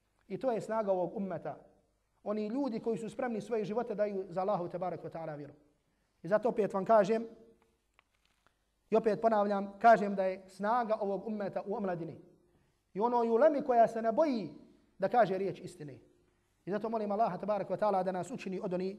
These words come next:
koji se ne boje Allaha, tebareke ve taala, da kažu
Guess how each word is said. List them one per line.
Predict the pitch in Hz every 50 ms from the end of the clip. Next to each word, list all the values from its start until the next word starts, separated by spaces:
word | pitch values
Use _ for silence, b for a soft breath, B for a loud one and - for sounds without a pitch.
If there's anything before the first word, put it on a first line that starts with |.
| 190 -
koji | 185 175 175 175 175 - - - - - _ _ _ _ _ _ _ _ _
se | - - 190
ne | 190 202
boje | 208 214 202 190 185 185 180 - - - - -
Allaha, | - 180 202 214 175 175
tebareke | 175 185 180 196 196 180 160 -
ve | 175 -
taala, | - 202 196 180 175
da | 165 170
kažu | 165 202 202 190 175 156 185 196